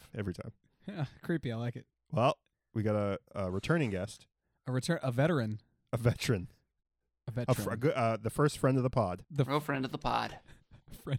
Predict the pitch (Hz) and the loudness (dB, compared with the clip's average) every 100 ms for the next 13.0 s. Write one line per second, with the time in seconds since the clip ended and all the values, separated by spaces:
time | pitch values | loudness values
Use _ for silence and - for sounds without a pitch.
0 | 151 131 - 107 120 117 113 175 - 156 | -4 -6 0 2 6 6 4 -4 -6 -2
1 | 156 147 131 135 131 151 143 139 - - | -2 -4 2 4 4 4 4 2 -4 -16
2 | 110 117 120 120 120 120 359 - 370 120 | 2 4 6 6 4 4 -2 -4 -2 0
3 | 101 85 - _ _ - 123 135 135 151 | 0 -2 -10 _ _ -16 0 2 4 2
4 | 139 151 120 123 143 127 123 - - 113 | 4 4 4 6 6 6 4 -2 -6 -2
5 | 104 95 98 95 - - 110 107 113 95 | -2 -4 -6 -6 -10 -2 0 2 4 2
6 | 98 - _ _ _ _ _ - 139 - | -2 -8 _ _ _ _ _ 0 0 0
7 | 127 143 151 127 110 - 110 104 - 113 | -2 -2 0 0 0 0 -2 -2 -2 0
8 | 107 101 104 101 98 95 92 92 87 - | 0 0 -2 -2 -4 -2 -4 -6 -10 -16
9 | - _ _ _ 107 123 110 95 - - | -20 _ _ _ 0 0 0 -4 -10 -6
10 | 107 120 123 104 98 - - - - - | 2 4 4 2 -2 -4 -8 -10 -14 -14
11 | - - - - - - - - 107 110 | -18 -20 -18 -4 -2 -2 -14 -14 -10 -8
12 | 131 - 127 135 127 117 104 104 98 | -8 0 4 6 6 2 -2 -4 -4